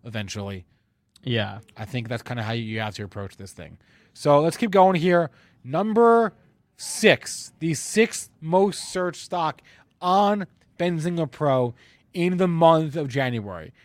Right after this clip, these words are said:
Speaker 1: Not a, not a crazy high flyer, but not a super boring one. It's, it's like a real company.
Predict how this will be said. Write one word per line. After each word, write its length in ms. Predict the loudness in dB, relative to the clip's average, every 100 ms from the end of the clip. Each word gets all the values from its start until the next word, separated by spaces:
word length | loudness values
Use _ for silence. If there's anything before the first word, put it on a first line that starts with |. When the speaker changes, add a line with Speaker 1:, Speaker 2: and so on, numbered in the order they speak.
| _
Speaker 1:
Not 440 | -8 0 2 2 -2
a, 320 | -4 -4 -4
not 300 | -4 0 2
a 40 | 0
crazy 480 | -2 0 0 0 -2
high 180 | -2
flyer, 580 | -2 -4 0 0 0 -6 -12 _ _ _ _ _ -6
but 140 | -4
not 420 | 0 2 4 2 _ _ -6
a 80 |
super 460 | -6 -2 -2 0 -2
boring 520 | 0 0 2 0 -4
one. 340 | -8 -10 -14 -20 _ _ _ _ -8
It's, 260 | -8 -6
it's 280 | -6 -6 -4
like 140 | -2 0
a 60 |
real 400 | 0 2 2 2
company. 500 | 2 -4 -4 -8 -12